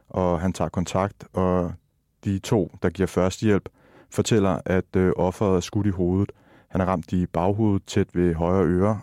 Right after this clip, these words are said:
og det bløder ret meget fra hovedet. Det er tydeligt for betjenten,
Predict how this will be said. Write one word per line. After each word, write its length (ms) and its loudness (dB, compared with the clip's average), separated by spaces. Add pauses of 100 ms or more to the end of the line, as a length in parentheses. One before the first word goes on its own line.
og 300 0
det 100 -2
bløder 300 2
ret 160 -2
meget 260 -2
fra 100 -6
hovedet. 400 -2 (480)
Det 140 2
er 40 0
tydeligt 420 -2
for 120 0
betjenten, 680 -2